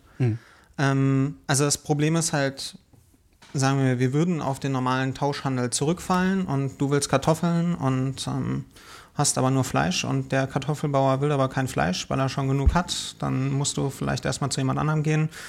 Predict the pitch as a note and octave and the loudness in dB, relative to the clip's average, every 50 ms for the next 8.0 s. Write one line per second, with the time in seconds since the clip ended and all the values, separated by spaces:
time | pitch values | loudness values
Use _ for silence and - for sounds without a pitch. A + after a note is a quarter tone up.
0 | - - - - - - - C#3 C3 B2+ C3 C3+ B2 C3 B2+ A#2 - C3 - - | -16 -18 -20 -20 -8 -4 0 0 2 2 2 2 2 2 0 0 0 -2 -2 -2
1 | B2+ - - - C3 A#2+ - - - - D3 C3 - - - - - - - - | -4 -4 -2 -2 -2 -2 -4 -8 -8 -8 -6 -6 -4 -4 -4 -6 -6 -8 -10 -12
2 | - - - - C#3 C3 B2+ B2+ C3 - - C#3 C#3 C#3 C3+ - D3+ C#3 F3 F3 | -16 -14 -10 -6 -4 -4 -2 -4 -4 -6 -6 -6 -6 -6 -2 0 0 2 4 2
3 | D#3 C#3+ A#2+ A#2 - - A#2+ D#3 D3 D3 - - - - - A#2+ G#2 G2+ - - | 4 4 2 2 0 0 -4 -4 -6 -8 -12 -16 -10 -4 -2 -2 -2 -2 -4 -6
4 | - A2+ B2 A#2+ - C3 C3 B2+ C#3+ C3 A#2+ C#3 B2 B2 B2+ A#2+ - C3+ B2+ - | -4 -2 -2 0 0 0 0 0 0 0 0 0 0 0 0 0 0 0 0 0
5 | B2 B2 - - - C3+ B2+ C3 A#2+ C3 B2+ B2+ A#2+ B2 B2 B2 B2+ - B2+ A2+ | 2 2 0 2 2 2 0 0 0 0 0 0 0 0 0 -2 -2 0 0 0
6 | F#2+ - - - - C#3+ B2+ A#2+ A#2 - D3+ D3 C#3+ B2+ A#2 B2 D3+ - - - | -2 -4 -8 -6 -2 0 0 0 0 0 0 2 2 2 0 -2 -4 -10 -8 -2
7 | D3+ C#3 C#3 C3+ C3+ C3+ C3+ C3 C3 - C#3+ C#3 C3+ C3 C3 C3 C3 C3 C3 C3 | 0 0 2 2 2 2 2 0 0 -4 -4 -2 0 2 2 2 2 0 0 -2